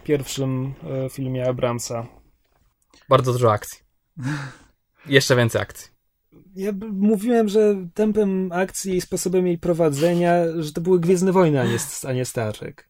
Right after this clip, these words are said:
Speaker 2: To też nieprawda, bo Gwiezdne Wojny były jednak wolniejsze.
Speaker 1: <laughs> Oryginalne tak, ale już prequele
Speaker 2: Nowe
Speaker 1: nie.
Speaker 2: też wolniejsze. Nie, to co robił, zrobił Abrams w pierwszej części, to jest akcja na akcji, na, poganiane przez akcję.
Speaker 1: Trochę
Speaker 2: I
Speaker 1: tak.
Speaker 2: tam naprawdę nie ma wytchnienia w żadnym momencie tak naprawdę.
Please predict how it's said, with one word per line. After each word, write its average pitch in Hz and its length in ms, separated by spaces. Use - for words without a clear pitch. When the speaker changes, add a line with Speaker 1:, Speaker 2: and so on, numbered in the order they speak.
Speaker 2:
To - 80
też - 180
nieprawda, 120 380
bo 120 120
Gwiezdne 127 220
Wojny 127 180
były 117 120
jednak 117 180
wolniejsze. 107 400
Speaker 1:
<laughs> - 380
Oryginalne 214 560
tak, 127 300
ale 151 220
już 160 160
prequele 160 300
Speaker 2:
Nowe 156 260
Speaker 1:
nie. 139 80
Speaker 2:
też 143 300
wolniejsze. 113 540
Nie, 127 240
to 170 100
co 165 120
robił, 147 340
zrobił 143 280
Abrams 131 360
w - 40
pierwszej 131 240
części, 117 360
to 113 120
jest - 240
akcja 135 340
na 117 120
akcji, 127 320
na, 110 120
poganiane 120 360
przez 113 160
akcję. 135 320
Speaker 1:
Trochę 147 240
Speaker 2:
I 135 80
Speaker 1:
tak. 117 220
Speaker 2:
tam 156 180
naprawdę 180 260
nie 220 100
ma 156 100
wytchnienia 139 580
w 110 60
żadnym 170 240
momencie 226 340
tak 98 100
naprawdę. 101 380